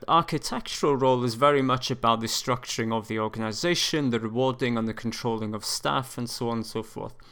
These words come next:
So both roles are fundamentally necessary to be an effective strategic leader. The message then is that although vision is important,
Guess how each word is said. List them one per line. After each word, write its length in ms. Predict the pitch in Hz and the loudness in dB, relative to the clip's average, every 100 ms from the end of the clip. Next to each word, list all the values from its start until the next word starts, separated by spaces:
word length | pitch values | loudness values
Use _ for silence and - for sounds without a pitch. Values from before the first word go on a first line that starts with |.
| - - - | -20 -20 -4
So 140 | 185 | -2
both 360 | 175 233 123 - | 2 2 0 4
roles 320 | 180 165 135 | 6 6 2
are 60 | 127 | -2
fundamentally 640 | - 151 131 135 131 123 | 0 0 2 0 0 0
necessary 720 | 120 147 - 117 - 113 117 | 2 2 -2 -2 0 0 -2
to 160 | - 123 | -4 -4
be 160 | 120 | -2
an 100 | 117 | 0
effective 640 | 113 - 120 - - 117 104 | -2 -4 -8 -6 -8 -6 -8
strategic 640 | - - - 113 117 104 | -12 -8 -4 -4 -4 -8
leader. 400 | 147 180 - 98 - - - - - | -4 -4 -2 -6 -8 -18 -20 -20 -8
The 100 | - | -2
message 420 | 175 254 - 156 123 | 0 0 -2 -2 0
then 260 | 120 113 | 2 2
is 220 | 110 135 | -2 -2
that 240 | 143 139 - - - | 0 0 -2 -14 -2
although 300 | 175 180 190 | 4 8 6
vision 580 | 143 143 185 - 170 147 | 6 2 2 4 2 2
is 140 | 123 | 0
important, 720 | 123 123 - 262 - 143 113 | -2 -2 -2 -2 -2 -2 -2